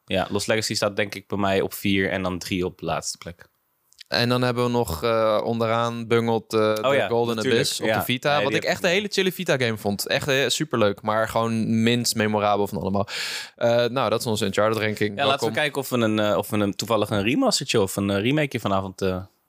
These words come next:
Speaker 1: te horen krijgen. Is dat vanavond voor de mensen die luisteren? Misschien is dat al gebeurd natuurlijk. State of Play.
Speaker 2: State of Play, ja, dat zou cool zijn.
Speaker 1: Ik acht die kans wel, eh, aanwezig. Volgens mij heeft Bluepoint hun handen, hun handen vrij. En dat is wel de aangewezen studio om zo'n,
Speaker 2: Mm,
Speaker 1: eh,
Speaker 2: ze maken een nieuwe I P, zeiden ze.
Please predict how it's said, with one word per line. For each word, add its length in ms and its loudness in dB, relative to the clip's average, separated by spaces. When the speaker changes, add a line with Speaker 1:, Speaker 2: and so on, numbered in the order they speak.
Speaker 1:
te 80 -4
horen 220 0
krijgen. 200 -4
Is 60 -12
dat 100 -2
vanavond 380 -6
voor 80 -10
de 60 -2
mensen 200 0
die 100 0
luisteren? 280 0
Misschien 260 -2
is 120 0
dat 100 -2
al 80 2
gebeurd 300 0
natuurlijk. 420 -6
State 320 0
of 60 -12
Play. 200 -4
Speaker 2:
State 200 2
of 80 -10
Play, 220 2
ja, 140 2
dat 120 -2
zou 140 0
cool 180 2
zijn. 120 0
Speaker 1:
Ik 60 0
acht 100 -2
die 100 -4
kans 200 0
wel, 160 2
eh, 200 2
aanwezig. 340 0
Volgens 240 -6
mij 100 0
heeft 140 -2
Bluepoint 440 0
hun 100 -2
handen, 240 -2
hun 140 -4
handen 240 0
vrij. 300 0
En 140 -4
dat 120 -2
is 60 -4
wel 120 2
de 80 2
aangewezen 420 -2
studio 360 0
om 120 0
zo'n, 260 0
Speaker 2:
Mm, 100 0
Speaker 1:
eh, 300 -4
Speaker 2:
ze 120 0
maken 220 0
een 60 -4
nieuwe 320 2
I 120 -2
P, 60 -12
zeiden 260 0
ze. 40 -16